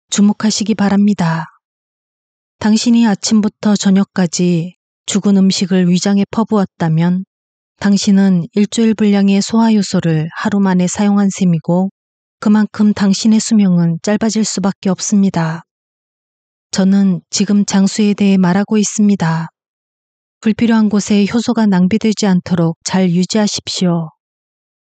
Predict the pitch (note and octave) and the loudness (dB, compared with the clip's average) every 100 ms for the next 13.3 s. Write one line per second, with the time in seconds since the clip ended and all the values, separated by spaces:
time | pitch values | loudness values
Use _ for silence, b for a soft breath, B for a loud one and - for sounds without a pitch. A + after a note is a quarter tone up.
0 | _ - G3+ - - A3 G#3+ G#3+ G#3+ G#3 | _ -4 -4 -4 -2 0 2 0 0 0
1 | G3 F#3+ F#3 F#3 - F#3+ G3 G#3+ G#3 G3+ | 0 2 2 0 0 -2 0 0 0 0
2 | G3 F3+ F3+ F3 - - G3+ G3 E3 D#3+ | 0 2 2 0 -2 0 2 0 -2 -6
3 | E3 _ _ _ _ _ _ _ _ - | -10 _ _ _ _ _ _ _ _ -4
4 | G#3+ A3 A3 G#3+ G#3 - A#3+ A#3+ A#3 - | -2 0 2 2 0 0 2 2 0 2
5 | G3+ F#3+ F#3 F#3+ - A3+ G#3+ A3 G#3 G3 | 2 2 2 0 -2 0 2 4 2 2
6 | E3 E3 E3+ - _ _ _ _ _ _ | -2 -2 -6 -12 _ _ _ _ _ _
7 | _ _ - - A#3 A#3 A3+ - G3 F#3+ | _ _ -10 -4 -2 0 -2 0 0 -2
8 | - - F#3+ F#3+ F#3+ F3 F#3+ - G#3+ G3 | -4 -2 2 4 2 0 -4 -2 0 2
9 | F3+ F#3 F3+ E3 E3 E3+ F3 - _ _ | 4 4 2 0 0 -2 -4 -10 _ _
10 | _ - G3 G3+ G#3 G3+ - B3 - - | _ -4 -2 0 2 2 2 -2 -4 -6
11 | A3 G3+ F#3+ F3+ E3+ D#3+ F3+ E3+ D#3 - | -2 0 0 0 2 0 0 -2 -4 -12
12 | _ _ _ _ - B3 A#3 A#3 A3 - | _ _ _ _ -6 0 2 4 2 0
13 | G3+ G3+ | 0 2